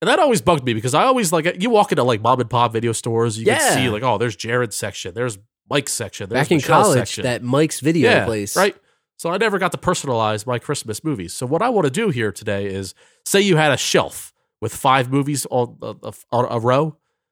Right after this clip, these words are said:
Speaker 1: what would be your five movies that you would put for your recommendations for holiday viewing? And I would, I did the same.
Speaker 2: Can I request the last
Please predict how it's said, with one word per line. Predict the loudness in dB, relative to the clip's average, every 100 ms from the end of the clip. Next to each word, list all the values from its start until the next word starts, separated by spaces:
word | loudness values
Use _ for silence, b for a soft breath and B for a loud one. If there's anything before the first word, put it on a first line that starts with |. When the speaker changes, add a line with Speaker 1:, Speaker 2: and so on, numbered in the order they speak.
| _ _ _ _
Speaker 1:
what | -2 0
would | 0
be | 0
your | 0 2 2
five | 2 0 0 0
movies | -2 -2 -2 -4 -4
that | -4
you | -2
would | -4 -4
put | -2 -2
for | -6
your | -8 -2
recommendations | -2 -2 -4 -4 -4 -8 -10
for | -6
holiday | -2 -2 -4
viewing? | -4 -6 -6 -2
And | 0
I |
would, | 0 0
I | 0 -2
did | -2
the | -6
same. | -4 -4 -4 -8 -2
Speaker 2:
Can | 0
I | 2
request | 2 0 -2 -2 -2 -4 -12 _
the | -6
last | -4 -4 -8 -10